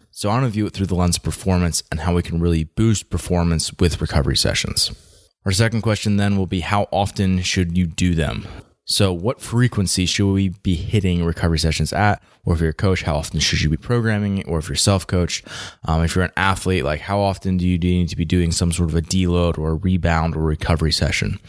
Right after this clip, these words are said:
So how often should you be doing that? And then thirdly, what should they consist of?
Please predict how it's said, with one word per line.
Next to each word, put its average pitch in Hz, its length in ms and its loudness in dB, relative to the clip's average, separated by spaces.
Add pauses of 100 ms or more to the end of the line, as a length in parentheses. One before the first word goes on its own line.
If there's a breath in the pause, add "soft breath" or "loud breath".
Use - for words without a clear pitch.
(260 loud breath)
So - 140 0
how 101 340 0 (100)
often 82 360 -2
should 78 180 0
you 76 80 0
be 73 80 -2
doing 69 220 2
that? 64 160 -2
And 87 120 0
then 85 120 0
thirdly, 135 480 -2 (340 loud breath)
what 104 220 -2
should 104 240 0
they 92 160 0
consist - 560 0
of? 57 160 -4